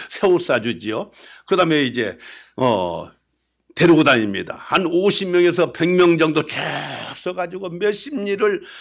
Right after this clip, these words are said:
오 대 선조들까지 지-, 묘지를 다 찾아다니는 거예요. 여기가 몇-, 오 대 누구의 할아버지다. 그러면 거기 가서 전부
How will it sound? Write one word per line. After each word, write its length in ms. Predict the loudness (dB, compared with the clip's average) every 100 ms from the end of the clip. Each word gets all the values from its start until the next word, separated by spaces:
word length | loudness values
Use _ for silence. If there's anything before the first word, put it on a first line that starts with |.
| -18 -20 -10
오 300 | -6 -2 2
대 640 | 4 6 6 4 4 0 -2
선조들까지 960 | 0 2 4 4 4 2 0 2 2
지-, 200 | 0 -8 -10 _ _ -10
묘지를 520 | -2 0 2 0 0
다 240 | 0 -2 -2
찾아다니는 680 | -4 -4 -2 -2 -2 -6
거예요. 480 | -6 -6 -6 -10 -14 _ 0
여기가 360 | 2 6 4
몇-, 220 | 4 0 0
오 200 | 2 4
대 140 | 6 4
누구의 680 | 0 -6 -2 0 2 0
할아버지다. 880 | -2 -2 -2 -2 -6 -2 0 0 -4 -6
그러면 260 | -4 -4
거기 160 | -2 0
가서 280 | 0 0 -6
전부 680 | -6 -2 0 0 -2 -10